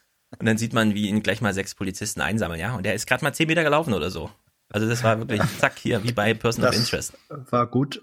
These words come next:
Speaker 2: äh, hat funktioniert. Also Test bestanden.
Speaker 1: Ja.
Speaker 2: Sie haben ihn aber nicht vorläufig erschossen, oder wie?
Speaker 1: Ja, nee, sie haben ihn erstmal nur mitgenommen. So ganz zaghaft. Sie waren halt zu sechs. Äh, "Wollen Sie nicht mal kurz mitkommen?" So ungefähr. Also es sah sehr lustig aus, weil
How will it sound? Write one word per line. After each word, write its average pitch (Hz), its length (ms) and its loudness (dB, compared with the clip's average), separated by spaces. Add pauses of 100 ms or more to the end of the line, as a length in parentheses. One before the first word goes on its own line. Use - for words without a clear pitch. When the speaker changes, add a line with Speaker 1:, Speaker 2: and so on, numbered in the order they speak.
(100)
Speaker 2:
äh, - 40 -12
hat 113 440 -6
funktioniert. 143 720 0
Also 98 180 2
Test 117 360 0
bestanden. 104 500 0
Speaker 1:
Ja. 110 120 4 (640)
Speaker 2:
Sie 120 200 0
haben 139 200 4
ihn 127 140 6
aber 120 200 4
nicht 131 180 2
vorläufig 120 440 2
erschossen, 104 480 0
oder 71 200 -6
wie? 69 80 -10
Speaker 1:
Ja, 151 300 0
nee, 151 160 2
sie 143 100 -2
haben 135 100 0
ihn 123 60 -2
erstmal 120 280 0
nur 107 240 2
mitgenommen. 107 600 -2 (680)
So 101 80 -2
ganz 104 260 0
zaghaft. 101 460 0
Sie 98 80 -4
waren 98 140 2
halt 98 140 0
zu - 100 -8
sechs. 92 280 -4
Äh, 92 120 -4 (600)
"Wollen 113 200 4
Sie 139 100 -2
nicht 131 200 -2
mal 113 120 2
kurz 101 280 -6
mitkommen?" 110 500 -4
So - 140 0
ungefähr. 123 380 -8
Also 104 140 -2
es 104 60 0
sah 107 140 6
sehr 101 160 4
lustig 95 320 -2
aus, 107 160 -2
weil 87 200 -4